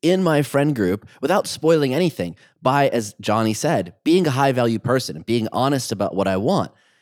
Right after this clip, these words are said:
And that other person might be going through a breakup and might also just wanna be putting themselves out there and looking for some fun. So don't write off your network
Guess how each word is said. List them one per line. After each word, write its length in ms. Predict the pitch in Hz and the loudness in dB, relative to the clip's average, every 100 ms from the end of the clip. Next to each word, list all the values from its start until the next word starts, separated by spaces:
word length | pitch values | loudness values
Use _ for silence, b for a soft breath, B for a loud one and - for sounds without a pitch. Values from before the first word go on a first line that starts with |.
| _ - | _ -2
And 120 | 156 | 0
that 160 | 185 - | 2 2
other 220 | 240 277 | 2 2
person 380 | - 139 127 113 | 2 0 2 0
might 200 | 123 117 | 0 -2
be 120 | 113 | -4
going 320 | 107 110 104 | -2 -2 -2
through 160 | 113 98 | -2 -4
a 40 | |
breakup 440 | - 92 90 117 | -2 -4 -2 -4
and 100 | 143 | -2
might 160 | 147 - | 0 0
also 340 | - 220 233 | 2 2 2
just 200 | 175 131 | -2 -2
wanna 180 | 117 113 | 0 0
be 100 | 107 | 0
putting 220 | 98 107 | -2 -2
themselves 420 | 98 92 98 90 92 | -2 -4 -4 -4 -4
out 200 | 95 90 | -6 -4
there 120 | 101 | -4
and 80 | 92 | -2
looking 280 | 117 107 | -4 -4
for 160 | 98 98 | -8 -8
some 180 | - 85 | -8 -8
fun. 320 | - 139 - _ _ _ _ _ | -2 -2 -4 _ _ _ _ _
So 180 | - 135 | -4 -2
don't 340 | 123 190 - | 2 0 0
write 320 | 135 135 165 - | 2 2 2 2
off 320 | 127 131 - | 2 2 2
your 160 | 110 110 | -2 -2
network 680 | 104 120 104 92 98 - | -2 -4 -2 -4 -4 -10